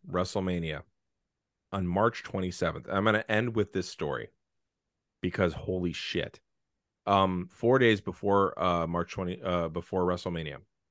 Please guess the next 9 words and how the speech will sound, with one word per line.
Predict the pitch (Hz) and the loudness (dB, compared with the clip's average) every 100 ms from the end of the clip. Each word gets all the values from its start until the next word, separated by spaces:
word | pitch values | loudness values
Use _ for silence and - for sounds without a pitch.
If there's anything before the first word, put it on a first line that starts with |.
| _ _ _ _ - | _ _ _ _ -6
on | 98 | 0
March | 95 131 - | 4 4 2
twenty-seventh, | 143 127 107 87 78 - _ _ | -2 -2 0 -2 -2 -10 _ _
Hulk | 98 123 | -2 0
Hogan | - 107 90 82 - _ - | 2 2 2 -2 -8 _ -18
appears | - - 95 92 | -8 -2 0 0
on | 82 78 | -4 -2
Richard | 87 120 98 | -2 0 -2
Belzer's | 90 87 87 85 85 76 | 0 0 0 -2 -4 -4